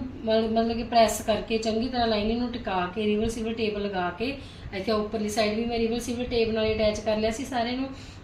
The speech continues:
ਗਲਾ ਤੀਰਾ ਕੱਟਣ ਤੋਂ ਪਹਿਲਾਂ। ਤੇ ਉਸ ਤੋਂ ਬਾਅਦ ਆਪਾਂ ਨੇ ਕੀ ਕਰਿਆ, ਪੱਗ ਪਿੰਨ ਲੈ ਕੇ ਨਾ, ਏਦਾਂ ਕਰਕੇ ਨਿਸ਼ਾਨੀ ਲਗਾ ਕੇ ਨਾਲ ਨਾਲ ਮੈਂ ਪੱਗ ਪਿੰਨ ਇਹਦੇ ਵਿੱਚ ਅਟੈਚ ਕਰ ਦਿੱਤਾ। ਦੇਖੋ,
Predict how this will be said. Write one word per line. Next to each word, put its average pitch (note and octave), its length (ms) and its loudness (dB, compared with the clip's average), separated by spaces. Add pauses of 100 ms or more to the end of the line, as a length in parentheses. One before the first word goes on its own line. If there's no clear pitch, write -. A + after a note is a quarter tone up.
(120)
ਗਲਾ A3 200 8
ਤੀਰਾ A3 260 2
ਕੱਟਣ G#3+ 280 -2
ਤੋਂ G#3+ 80 -2
ਪਹਿਲਾਂ। A3+ 360 0 (320)
ਤੇ A#3+ 180 0
ਉਸ A#3 200 -4
ਤੋਂ B3+ 120 -2
ਬਾਅਦ A#3 200 6
ਆਪਾਂ C#4 280 -2
ਨੇ B3 80 0
ਕੀ A#3+ 160 -4
ਕਰਿਆ, A#3+ 280 0 (1080)
ਪੱਗ G#3+ 260 2
ਪਿੰਨ A#3+ 260 0
ਲੈ A3+ 180 4
ਕੇ A3 160 0
ਨਾ, D#4 140 2 (1200)
ਏਦਾਂ A3 280 0
ਕਰਕੇ A3+ 220 4
ਨਿਸ਼ਾਨੀ A3 420 2
ਲਗਾ G#3+ 200 4
ਕੇ G#3+ 140 0
ਨਾਲ G#3+ 320 4
ਨਾਲ G#3 180 2
ਮੈਂ G#3+ 220 0 (320)
ਪੱਗ A3 100 0
ਪਿੰਨ A3 260 2
ਇਹਦੇ A#3+ 160 2
ਵਿੱਚ B3 220 -2
ਅਟੈਚ G3+ 320 -2
ਕਰ F#3+ 120 -4
ਦਿੱਤਾ। F3 240 -4
ਦੇਖੋ, G3 340 -4